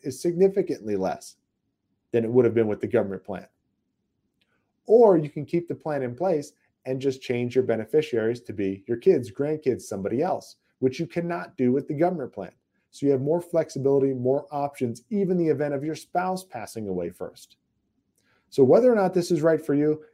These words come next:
completely up to you, your family, your situation. But I wanna make you aware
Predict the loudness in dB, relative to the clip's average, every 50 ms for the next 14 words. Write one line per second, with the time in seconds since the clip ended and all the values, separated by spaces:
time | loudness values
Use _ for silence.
0 | _ -12 -12 -8 -2 2 2 2 2 4 2 2 2 2 -2 -4 -2 0 0 0
1 | 0 -2 -4 -4 0 0 0 0 0 -4 -4 -4 -4 -4 -2 0 2 2 0 0
2 | 0 -2 -2 0 0 -2 2 2 0 0 -2 -8 -8 -4 -2 -2 0 -2 -2 -4
3 | -2 -2 -2 -2 0 2 2 6 6 6 6 6 4 2 4 4 4 4 4 2
4 | 0 -4